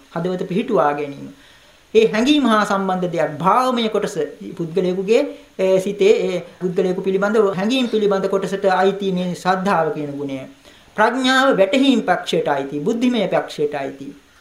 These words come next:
ඉතින් මේ දෙක අතර සමතාවක් තිබිය යුතුයි. අර අතීත ආචාර්යවරුන් දක්වනවා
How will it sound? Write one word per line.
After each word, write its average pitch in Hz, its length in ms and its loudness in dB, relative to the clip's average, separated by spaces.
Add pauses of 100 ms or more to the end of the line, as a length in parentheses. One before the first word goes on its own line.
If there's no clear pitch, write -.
(460)
ඉතින් 196 200 -4
මේ 233 180 2
දෙක 220 140 2
අතර 214 260 0
සමතාවක් 220 580 0
තිබිය 160 220 -4
යුතුයි. 139 300 -4 (1040)
අර 170 120 -4 (240)
අතීත 185 300 0
ආචාර්යවරුන් 170 720 2
දක්වනවා 208 480 2